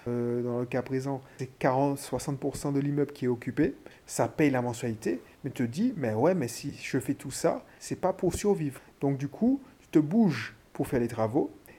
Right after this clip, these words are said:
et tu te bouges justement pour faire avan-, avancer le dossier. Là où, sur un studio, tu vas attendre tes week-ends, et ça te, ça t'embêtera même pas de, de payer, par exemple, on va dire,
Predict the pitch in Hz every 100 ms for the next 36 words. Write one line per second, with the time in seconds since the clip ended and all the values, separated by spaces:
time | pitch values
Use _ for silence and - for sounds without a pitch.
0 | - 139 - - 147 135 156 247 262 240
1 | 143 156 160 147 208 185 175 180 170 175
2 | 175 - 151 160 165 180 170 165 - -
3 | - 147 147 165 185 - - - 208 233
4 | - - - - 175 156 - 139 131 190
5 | - 127 123 - 156 196 180 - - 156
6 | 139 135 - 120 151 196 - - 151 147
7 | 160 165 180 175 - - - - 240 180
8 | 170 147 139 147 139 127 107 104 - -
9 | - - 117 110 110 110 - - - 131
10 | - 135 117 117 120 120 104 107 113 127
11 | 110 107 113 110 113